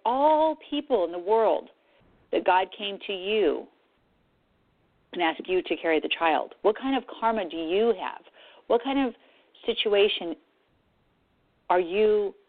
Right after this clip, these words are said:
involved with energetically, spiritually, emotionally, for you to have this blessing bestowed upon you?" So there was a lot of confusion. His mind was boggled. He was confused. He was, he was lost for words. And Mary fled, and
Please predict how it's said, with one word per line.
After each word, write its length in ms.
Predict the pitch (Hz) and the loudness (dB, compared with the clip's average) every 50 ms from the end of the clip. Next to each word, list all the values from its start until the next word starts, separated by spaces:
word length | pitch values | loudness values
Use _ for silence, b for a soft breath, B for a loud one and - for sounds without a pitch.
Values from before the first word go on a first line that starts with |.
| _ _ _ _ _ - - | _ _ _ _ _ -8 -8
involved 560 | 185 185 165 185 180 190 196 214 196 - - | -6 -4 0 2 4 4 4 2 0 -2 -6
with 200 | 151 143 123 - - - | -6 -6 -6 -6 -4 -4
energetically, 680 | 170 175 165 160 170 175 180 190 180 - - - 139 - - | 0 0 0 2 4 4 4 4 2 0 -4 -12 -14 -12 -8
spiritually, 600 | - 180 190 202 196 170 - - - 135 - - 131 | -2 0 2 2 2 2 -2 -4 -4 -4 -4 -4 -2
emotionally, 600 | 151 170 196 196 - - - 139 131 - - - b b b b b b b b b b | 0 0 0 0 -2 -4 -8 -8 -8 -10 -12 -16 b b b b b b b b b b
for 80 | - 185 | 0 0
you 560 | 185 165 185 202 214 220 208 202 196 185 - _ _ _ _ _ _ _ _ _ - - | 2 2 2 4 4 4 4 4 2 -2 -4 _ _ _ _ _ _ _ _ _ -10 -6
to 100 | 233 180 | -6 -4
have 260 | - - 175 175 165 | -2 0 0 0 2
this 140 | 175 170 - | 0 -2 -2
blessing 320 | - 165 156 151 - 156 | 0 -2 -2 -2 -4 -6
bestowed 320 | 139 147 - - 143 131 135 | -8 -8 -6 -4 -4 -4 -4
upon 300 | 127 - 135 123 123 123 | -4 -6 -6 -8 -8 -10
you?" 120 | 117 - - - _ _ _ _ _ _ _ _ _ _ _ _ _ _ - | -14 -16 -18 -20 _ _ _ _ _ _ _ _ _ _ _ _ _ _ 0
So 120 | - 254 240 | 0 2 2
there 100 | 247 247 | 2 0
was 120 | 247 240 | -2 -2
a 60 | 247 | -4
lot 460 | 233 220 208 214 208 202 208 214 214 220 | -6 -8 -8 -6 -4 -4 -2 -2 -2 -4
of 140 | 220 - | -6 -8
confusion. 580 | - - 196 - - 175 175 185 165 - 139 123 | -10 -16 -14 -8 -2 0 0 0 0 -2 -6 -8
His 160 | 127 165 160 | -8 -8 -8
mind 300 | 147 151 151 156 156 156 | -8 -6 -6 -6 -6 -4
was 100 | 151 147 143 | -6 -6 -6
boggled. 420 | - 135 131 131 - 131 123 - | -8 -8 -8 -10 -10 -14 -14 -12
He 120 | - 147 | -8 -8
was 120 | 135 131 131 | -8 -8 -8
confused. 560 | - - 143 - - 143 147 143 135 131 - - - | -10 -14 -18 -12 -8 -4 -4 -4 -4 -6 -8 -8 -6
He 40 | |
was, 140 | 135 139 135 - B B B B B B | -6 -6 -6 -6 B B B B B B
he 100 | - 190 | 0 0
was 140 | 196 190 | 2 2
lost 240 | 175 160 156 160 156 - - - | 2 4 4 2 2 -2 -10 -8
for 100 | - 151 | -6 -6
words. 460 | 147 147 151 151 143 139 - - - - - - - b b b b b b _ _ _ _ _ _ _ _ _ _ _ _ _ _ _ _ _ _ _ _ - | -4 0 0 2 2 0 -2 -4 -10 -16 -20 -20 -20 b b b b b b _ _ _ _ _ _ _ _ _ _ _ _ _ _ _ _ _ _ _ _ -8
And 100 | 180 175 | -6 -4
Mary 280 | 170 170 165 165 165 160 - | -2 0 2 2 0 0 2
fled, 260 | 175 165 160 160 156 | 2 4 6 4 4
and 160 | 160 160 156 | 2 -2 -6